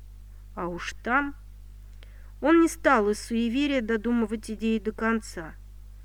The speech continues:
Про себя хотел узнать? Расскажу.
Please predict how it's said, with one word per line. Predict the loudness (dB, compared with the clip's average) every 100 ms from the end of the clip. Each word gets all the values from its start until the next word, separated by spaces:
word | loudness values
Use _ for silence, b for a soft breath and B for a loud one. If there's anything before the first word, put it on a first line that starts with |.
| b b b
Про | 0 2
себя | 2 6 6
хотел | 6 2 0 -2
узнать? | 0 -2 -2 -6 -14 -18 -18 -14 -4
Расскажу. | -4 -4 -4 -2 -2 -6